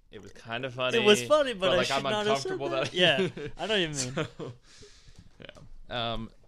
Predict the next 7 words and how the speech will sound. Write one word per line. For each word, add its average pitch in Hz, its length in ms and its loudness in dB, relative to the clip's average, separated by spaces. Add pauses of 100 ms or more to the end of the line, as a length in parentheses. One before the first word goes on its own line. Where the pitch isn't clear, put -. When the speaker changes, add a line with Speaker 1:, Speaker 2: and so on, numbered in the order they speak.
(320)
Speaker 1:
no, 120 240 -6
I 123 120 -6
think - 400 -10 (1200)
it's 107 100 -20
tricky. 120 320 -20 (2500)
I 110 80 -4
guess 160 180 -4